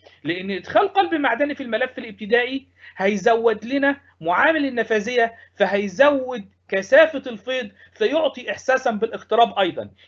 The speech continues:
يبقى هذه خمسة حالات متشابهة في الأثر أو متشابهة في النتيجة،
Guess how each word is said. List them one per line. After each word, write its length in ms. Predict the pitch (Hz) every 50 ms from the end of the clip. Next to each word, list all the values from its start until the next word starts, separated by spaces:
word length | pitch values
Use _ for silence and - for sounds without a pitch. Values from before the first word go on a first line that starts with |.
| _ -
يبقى 280 | 147 139 135 156 147
هذه 480 | 147 196 302 349 294 - 269 240 247 220
خمسة 360 | - 254 277 277 - - 226
حالات 760 | - - - 208 214 233 254 269 254 254 - - 269 - 190
متشابهة 800 | 190 196 196 202 185 - - 233 247 247 240 247 214 214 214 208
في 100 | 214 226
الأثر 480 | 220 - 240 240 240 - 131 - -
أو 100 | 147 135
متشابهة 680 | 135 139 139 143 131 - 185 214 233 233 240 226 226 226
في 80 | 233
النتيجة، 580 | 233 233 226 220 226 247 240 196 151 123 110